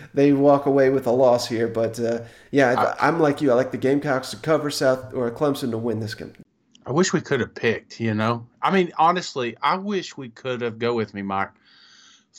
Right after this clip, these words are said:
Speaker 2: flip-flop when these games were playing. If South Carolina would have got Clemson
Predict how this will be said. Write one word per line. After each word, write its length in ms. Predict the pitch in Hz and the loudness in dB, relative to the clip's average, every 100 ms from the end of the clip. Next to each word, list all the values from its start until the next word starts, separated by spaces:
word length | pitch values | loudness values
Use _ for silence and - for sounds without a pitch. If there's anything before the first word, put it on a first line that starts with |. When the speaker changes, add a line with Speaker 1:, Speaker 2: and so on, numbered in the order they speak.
| - - - _ | -14 -12 -14 _
Speaker 2:
flip-flop 800 | 156 165 156 - 139 123 107 - | 0 0 0 -4 0 2 2 -2
when 120 | 117 | -2
these 180 | 113 110 | -2 -2
games 360 | 110 110 107 - | 0 0 -2 -6
were 60 | 101 | -12
playing. 520 | - 101 98 92 95 _ _ _ _ | -6 -4 -4 -8 -16 _ _ _ _
If 180 | 131 113 | -2 0
South 320 | 165 180 - | 0 -2 -2
Carolina 560 | 190 160 135 127 127 120 | -2 0 0 0 -2 -4
would 160 | 120 | -4
have 80 | 110 | -2
got 240 | 120 104 | -4 -6
Clemson 580 | - 123 117 117 123 117 | -8 -8 -8 -8 -8 -8